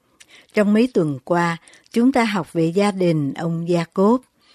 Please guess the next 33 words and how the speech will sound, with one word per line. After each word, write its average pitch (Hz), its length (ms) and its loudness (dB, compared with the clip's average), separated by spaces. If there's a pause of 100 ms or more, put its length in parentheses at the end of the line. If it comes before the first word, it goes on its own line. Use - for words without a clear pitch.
(320)
Chúng 202 260 -4
ta 185 240 -2
đã 151 220 -8
biết 214 420 0 (120)
về 160 160 -2
việc 143 340 -2 (120)
Gia-cốp 220 520 -2
được 156 200 -6 (100)
Chúa 208 300 0
hướng 247 300 2
dẫn 160 320 -4 (400)
đến 220 340 2
nhà 156 380 -2
cậu 147 240 -6
La-ban 190 580 -2 (420)
và 151 140 -4
lập 147 280 -4
gia 196 200 0
đình 156 260 -4
với 170 120 -4
con 170 280 -6
gái 175 360 -4 (100)
của 143 200 -10
cậu. 139 280 -10 (920)
Tuy 220 160 4
nhiên, 220 300 2 (340)
vì 170 280 2
mưu 214 280 2
tính 247 380 4
của 151 180 -4
La-ban, 180 560 -2 (420)
Gia-cốp 202 560 2
phải 151 280 -6